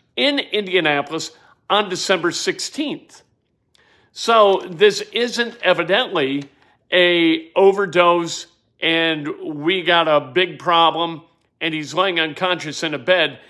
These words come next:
since then for the last five, six weeks. That seems not to be the case if indeed he attended the game on December sixteenth.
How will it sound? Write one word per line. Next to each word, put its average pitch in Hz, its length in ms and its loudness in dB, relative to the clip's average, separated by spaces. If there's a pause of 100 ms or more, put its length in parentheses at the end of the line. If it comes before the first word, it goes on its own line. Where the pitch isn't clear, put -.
(160)
since - 480 -6
then 147 400 -2
for 165 160 -8
the 160 80 -6
last 156 300 -2
five, 156 360 0
six - 360 -10
weeks. 190 420 -10 (440)
That 190 300 0
seems 214 400 -8
not 220 340 0
to 175 80 -4
be 147 180 -2
the 123 100 -8
case - 520 -8 (440)
if 196 220 4
indeed 170 760 -2 (120)
he 180 200 2
attended 175 480 -2
the 131 80 -8
game 120 380 -4 (160)
on 160 120 0
December 147 420 -2
sixteenth. - 640 -4